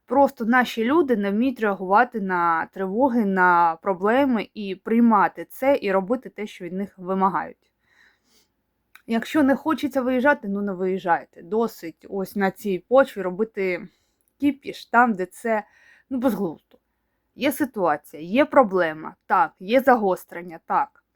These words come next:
Харківська область, східна частина, реагуємо на навколишнє середовище, все. Дуже небезпечно, виїхали, все, не треба робити з цього проблему таку, що надіятись на щось, авось пронесе. Не та ситуація, не авось.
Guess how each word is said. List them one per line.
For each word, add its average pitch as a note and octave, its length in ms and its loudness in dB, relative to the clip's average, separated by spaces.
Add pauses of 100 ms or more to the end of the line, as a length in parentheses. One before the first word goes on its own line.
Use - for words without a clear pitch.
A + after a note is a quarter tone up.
Харківська B3 460 0
область, F3 420 -2
східна A3+ 440 -2
частина, D4+ 920 2
реагуємо A#3 560 4
на G3 160 -2
навколишнє G3 560 -6
середовище, E3+ 720 -6
все. - 340 -8 (600)
Дуже C#4+ 240 2
небезпечно, C#4+ 580 0
виїхали, F3+ 600 -6
все, - 480 -2
не F3+ 140 -4
треба A3+ 480 2 (140)
робити A3 400 -4
з - 160 -16
цього F#3 340 -4
проблему G#3+ 640 2
таку, A#3 380 -8
що G3 280 -8 (500)
надіятись A3+ 680 2
на G3+ 120 -8
щось, - 560 0
авось G#3+ 400 0
пронесе. G3 720 -6
Не G#3+ 160 -2
та F#3 200 2
ситуація, B3 560 -2
не G3 100 0
авось. G3+ 460 -2